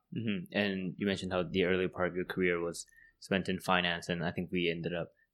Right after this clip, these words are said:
kinda connecting on that as well, 'cause we both were in the asset management, wealth management space,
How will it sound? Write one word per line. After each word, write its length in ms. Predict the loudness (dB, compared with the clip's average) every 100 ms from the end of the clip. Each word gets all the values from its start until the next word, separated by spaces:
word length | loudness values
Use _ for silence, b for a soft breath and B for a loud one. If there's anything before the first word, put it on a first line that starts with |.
| _
kinda 140 | -2 0
connecting 380 | 0 0 0
on 180 | 0 2
that 180 | 4 4
as 120 | 2
well, 140 | -2 -4
'cause 160 | -6 -8
we 200 | -8 -8 0
both 220 | 0 0
were 100 | -2
in 140 | -2
the 320 | -4 -4 -6 -12 B B B B
asset 260 | 8 8 6
management, 360 | 6 4 2
wealth 200 | 2 2
management 320 | 2 0 -2
space, 560 | 0 2 2 0 -6 -6